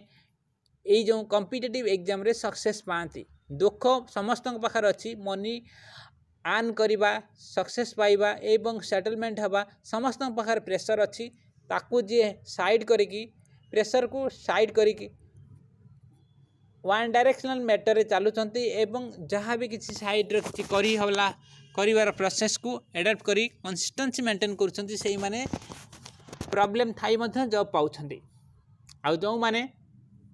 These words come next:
ୱେ-, ଏୱାର୍ଡ ହେଇ ଯାଉ-, ହେଇଯାଉଛନ୍ତି, ଆଉ ଓ ଏସ୍ ଏସ୍ ସି ତ ବହୁ ପେସେନ୍ସର ଏକ୍ଜାମ୍ କଣ୍ଡକ୍ଟ, ପେସେନ୍ସର ଯଦି ଅର୍ଗାନାଇଜେସନ୍ ଥାଏ, ତାହେଲେ ଓଡ଼ିଶା ଷ୍ଟାଫ୍ ସିଲେକ୍ସନ୍ କମିଶନ୍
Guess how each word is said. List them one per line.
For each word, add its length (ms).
ୱେ-, 340
ଏୱାର୍ଡ 300
ହେଇ 140
ଯାଉ-, 280
ହେଇଯାଉଛନ୍ତି, 640
ଆଉ 120
ଓ 160
ଏସ୍ 240
ଏସ୍ 160
ସି 120
ତ 120
ବହୁ 200
ପେସେନ୍ସର 600
ଏକ୍ଜାମ୍ 440
କଣ୍ଡକ୍ଟ, 400
ପେସେନ୍ସର 580
ଯଦି 340
ଅର୍ଗାନାଇଜେସନ୍ 760
ଥାଏ, 260
ତାହେଲେ 280
ଓଡ଼ିଶା 340
ଷ୍ଟାଫ୍ 300
ସିଲେକ୍ସନ୍ 400
କମିଶନ୍ 440